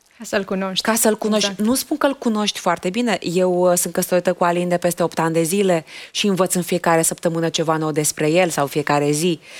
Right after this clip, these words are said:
Speaker 2: Nu se termină această muncă de autocunoaștere sau de cunoașterea celuilalt. Dar e bine să îți dai seama cam care sunt,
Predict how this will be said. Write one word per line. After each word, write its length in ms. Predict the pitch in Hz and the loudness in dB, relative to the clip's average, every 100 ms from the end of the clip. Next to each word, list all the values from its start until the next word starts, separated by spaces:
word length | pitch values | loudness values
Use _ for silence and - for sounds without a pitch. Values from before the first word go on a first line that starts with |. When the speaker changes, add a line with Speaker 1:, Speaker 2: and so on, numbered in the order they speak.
| - - - - | -16 -16 -20 -16
Speaker 2:
Nu 260 | - 196 220 | -4 0 0
se 320 | - 190 180 | 4 4 4
termină 300 | 190 185 180 | 2 2 2
această 380 | 175 175 170 175 | 2 0 0 0
muncă 380 | 175 175 165 170 | 2 0 2 2
de 100 | 170 | 2
autocunoaștere 680 | 165 170 208 254 233 - 170 | 2 0 0 0 0 0 0
sau 140 | 165 | 0
de 100 | 160 | 0
cunoașterea 480 | 170 170 170 165 160 | 0 0 0 0 0
celuilalt. 640 | 170 160 202 214 151 - _ _ _ - - - | 2 2 2 2 -2 -8 _ _ _ -20 -10 0
Dar 140 | 202 | 2
e 100 | 208 | 2
bine 280 | 185 254 311 | 2 2 2
să 300 | 302 269 262 226 | 2 4 4 2
îți 120 | 185 | 2
dai 160 | 233 247 | 2 2
seama 600 | - 262 254 180 208 233 _ _ - _ - | 2 2 4 2 0 -4 _ _ -20 _ -2
cam 240 | 254 254 | 0 0
care 320 | 247 349 339 | 2 2 4
sunt, 380 | 262 - 262 254 | 2 2 0 -2